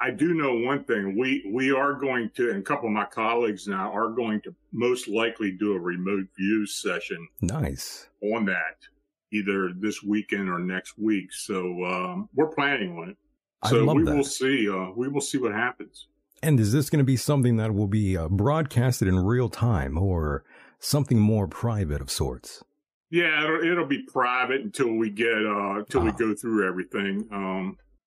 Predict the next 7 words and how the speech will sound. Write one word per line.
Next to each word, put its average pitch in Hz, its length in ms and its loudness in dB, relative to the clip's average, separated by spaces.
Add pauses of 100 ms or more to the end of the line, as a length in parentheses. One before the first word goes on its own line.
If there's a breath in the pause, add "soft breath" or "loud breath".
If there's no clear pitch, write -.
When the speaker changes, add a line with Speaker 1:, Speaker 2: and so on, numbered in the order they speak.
(140)
Speaker 1:
and, 107 480 -2
uh, 101 640 -2 (480)
then 127 560 -2
we'll 123 180 2
have 127 200 0
our 113 160 2
notes 113 500 0